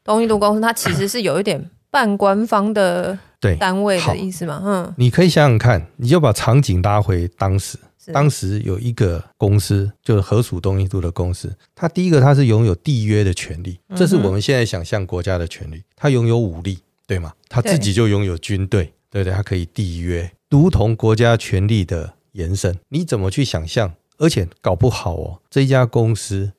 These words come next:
Speaker 2: 贡献给国家的税收还是国家非常重要的来源。以前那样的一个公司，它的实力完全跟现代公司想象不同。这件事情就提醒了一件事情：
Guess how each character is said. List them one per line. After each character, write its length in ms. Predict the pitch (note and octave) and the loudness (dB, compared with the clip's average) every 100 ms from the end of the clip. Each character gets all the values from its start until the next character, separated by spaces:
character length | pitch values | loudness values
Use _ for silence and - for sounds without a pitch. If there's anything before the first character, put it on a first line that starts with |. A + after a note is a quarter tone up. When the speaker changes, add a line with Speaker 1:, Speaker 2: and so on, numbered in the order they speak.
| _ | _
Speaker 2:
贡 200 | C#3+ A2+ | -2 0
献 200 | A#2 F2+ | -2 -4
给 140 | E2+ | -6
国 220 | - G2 F#2 | -6 -6 -2
家 160 | G#2 | 0
的 80 | F#2+ | -2
税 240 | - G2 | -2 -2
收 260 | F2 F2+ F2+ - | -2 -6 -8 -10
还 160 | - G#2 | -6 -4
是 120 | A2 | -4
国 200 | - F#2 | -4 -2
家 180 | G2+ G2 | 0 0
非 160 | G#2 | -2
常 180 | E2+ E2+ | -2 -4
重 240 | - G#2+ F#2 | -2 -2 -2
要 160 | F2 | -2
的 100 | E2 | -4
来 160 | D#2 D#2 | -6 -6
源。 180 | D#2+ - _ | -10 -12 _
以 160 | A#2+ G#2+ | -6 -4
前 280 | G2+ G#2+ A2+ | -2 2 4
那 80 | E3 | 4
样 120 | D3 | 4
的 80 | A2 | 4
一 80 | G#2 | 2
个 120 | G2 | 0
公 200 | G#2 G#2 | 0 -2
司， 140 | - | -2
它 140 | G2 G2+ | -2 -2
的 80 | F#2 | -4
实 240 | - F2 | -8 -8
力 240 | F2+ G2 - _ _ _ | -6 -8 -10 _ _ _
完 140 | - A2+ | -4 -4
全 200 | G2+ G2 | -2 -4
跟 160 | G#2+ | -4
现 280 | G#2+ - A#2 | -4 -4 -4
代 160 | F#2+ F2+ | -2 -4
公 200 | F2+ F2+ | -6 -8
司 180 | F#2+ F#2 | -8 -10
想 220 | - D#2+ | -10 -8
象 160 | E2+ | -8
不 120 | E2 D#2+ | -8 -10
同。 120 | - _ - | -14 _ -2
这 160 | D3 | 0
件 160 | C#3 C#3 | 2 2
事 80 | C3+ | 2
情 140 | G2 | -2
就 220 | G2 G#2+ G2+ - | -2 -4 -4 -6
提 180 | B2 A#2+ | -4 -4
醒 140 | G#2+ | -4
了 100 | F#2 | -6
一 60 | F2 | -8
件 220 | G2+ F2+ | -8 -8
事 140 | F#2+ F2 | -8 -10
情： 200 | - | -12